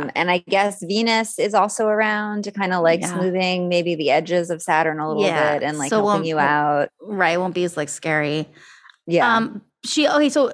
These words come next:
Speaker 2: okay, so a recurring theme is that Venus and Mars are, are together right now, and I don't, we don't really know if that happens. I think it happens every year 'cause I know we've done, like, another episode where we talked about, like, Venus and Mars were together.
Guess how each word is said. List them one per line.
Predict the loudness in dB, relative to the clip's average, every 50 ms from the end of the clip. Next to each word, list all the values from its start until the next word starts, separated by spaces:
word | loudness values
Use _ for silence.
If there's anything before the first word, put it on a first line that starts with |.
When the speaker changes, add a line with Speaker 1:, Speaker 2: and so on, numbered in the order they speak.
| 0 0
Speaker 2:
okay, | 2 2 2 0
so | 2 2 2 2 2 2 0 -4 -4 0
a | 0 0
recurring | 2 2 0 0 2 2
theme | 2 4 4
is | 4 4
that | 2 0
Venus | 0 0 0 0 0 0
and | 0 0
Mars | 2 2 4 4 2 2 2
are, | 0 -2 -2 -4 -8 -4
are | 0 2 2 2 2
together | 0 -2 -2 0 0 0 2 2 2 2 4 4 4 4 2 2 0 -2 -2 -2
right | 0 0 0 0
now, | 0 2 2 2 2 2 0 0
and | 0 0 0 0
I | 2
don't, | 2 0 0 -2 -4 -8 -6
we | -2 0 2
don't | 2 2 0 0
really | 0 -2 0 0
know | 2 2 2
if |
that | 2 0 0
happens. | 0 -2 -4 -4 -4 -6 -6 -4 -4
I |
think | -4 -2 -2
it | -2
happens | -2 -2 -2
every | -2 0 0 2
year | 2 2 0
'cause | 0 0
I | 0
know | 2 2 2
we've | 2 2
done, | 2 0 0 0 0
like, | -2 -4 -2
another | -2 -2 0 0 0
episode | 0 -2 -4 -4 -4 -2 -2
where | -2 -4
we | -2
talked | -2 -2 -2
about, | -2 -4
like, | -6 -4
Venus | -4 -4 -4 -4 -2 -2
and | 0
Mars | 2 2 2 0 -2
were | -4
together. | -6 -4 -4 0 0 2 2 0